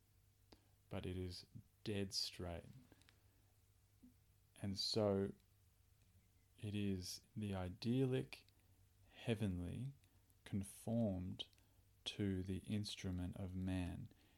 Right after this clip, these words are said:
It's as if they got the rainbow and corrected it according to their level. It is the heavenly brought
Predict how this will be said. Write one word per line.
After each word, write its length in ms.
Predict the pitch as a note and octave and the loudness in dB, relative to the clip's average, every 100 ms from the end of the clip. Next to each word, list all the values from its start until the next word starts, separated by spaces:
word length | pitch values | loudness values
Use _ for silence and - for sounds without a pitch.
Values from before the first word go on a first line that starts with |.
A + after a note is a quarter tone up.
| - - | -14 -8
It's 180 | G2+ G#2 | 0 2
as 160 | G2 | 4
if 180 | G#2+ - | 2 2
they 280 | F#2 F2+ F#2 - | -2 0 -2 -2
got 260 | A2 G#2 - - - - | 2 2 0 -10 -20 -8
the 120 | G2+ | -2
rainbow 520 | F#2+ F#2 F2+ F2+ F#2+ - - - - - - | 0 2 2 0 -2 -6 -18 -20 -20 -14 0
and 160 | G2 G2 | 0 0
corrected 680 | - F#2 G2+ C3 - F#2+ | -4 2 4 2 2 0
it 180 | F2+ F2+ G#2 | 2 -2 -6
according 720 | - - G#2+ G#2+ G2+ F#2 F#2 - | -8 -2 4 4 4 0 -2 -2
to 100 | G2 | -2
their 180 | F#2 F2+ | 0 -2
level. 520 | F2 F2+ F2+ F2 - - - - _ - - - - - - - A2 | -2 -2 -2 -4 -10 -12 -20 -20 _ -20 -20 -20 -20 -20 -20 -10 -2
It 160 | G2 | 0
is 380 | F#2 F2+ F2+ - - - - - A2+ | 2 0 -4 -8 -14 -20 -20 -16 -12
the 80 | - - | -10 -2
heavenly 500 | A2+ G#2+ F#2 F#2 A2 - - _ - - - - - | 2 2 0 -2 -6 -12 -20 _ -20 -20 -20 -20 -10
brought 420 | G#2 G2+ A2 G#2+ | 0 4 6 6